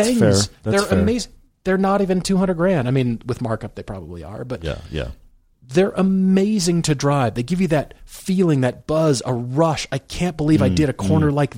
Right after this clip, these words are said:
Speaker 1: that. I can't believe
Speaker 2: Mm-hmm.
Speaker 1: I can track it and I can daily it." And what an amazing car. That, that to me is super.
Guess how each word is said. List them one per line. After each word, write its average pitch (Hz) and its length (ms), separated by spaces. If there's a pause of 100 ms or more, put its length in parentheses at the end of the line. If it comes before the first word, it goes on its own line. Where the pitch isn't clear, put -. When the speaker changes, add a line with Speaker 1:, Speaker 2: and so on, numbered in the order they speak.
Speaker 1:
that. 135 280
I - 80
can't - 220
believe 160 140
Speaker 2:
Mm-hmm. 135 40
Speaker 1:
I 127 60
can 117 120
track 156 420
it 104 80
and 101 100
I 110 40
can 123 180
daily 156 440
it." 104 80
And 98 120 (800)
what 202 140
an 151 80
amazing 151 720
car. 131 160
That, 190 400
that 185 160
to 135 80
me 147 120
is 98 100
super. - 580